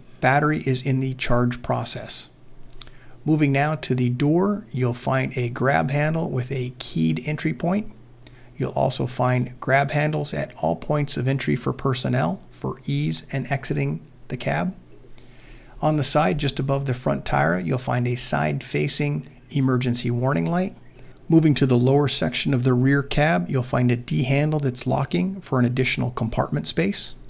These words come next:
Let's go ahead and move now to the midsection of your apparatus.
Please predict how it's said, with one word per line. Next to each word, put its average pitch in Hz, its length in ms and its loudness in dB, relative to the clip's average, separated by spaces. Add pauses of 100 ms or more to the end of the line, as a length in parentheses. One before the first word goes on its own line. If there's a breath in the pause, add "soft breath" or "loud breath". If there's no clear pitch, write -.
(1500 loud breath)
Let's 165 160 0
go 160 160 2
ahead 147 140 6
and 139 80 2
move 147 160 4
now 139 240 4
to 147 160 0
the 127 100 4
midsection 143 720 0
of 123 80 0
your 131 140 0
apparatus. 135 800 -2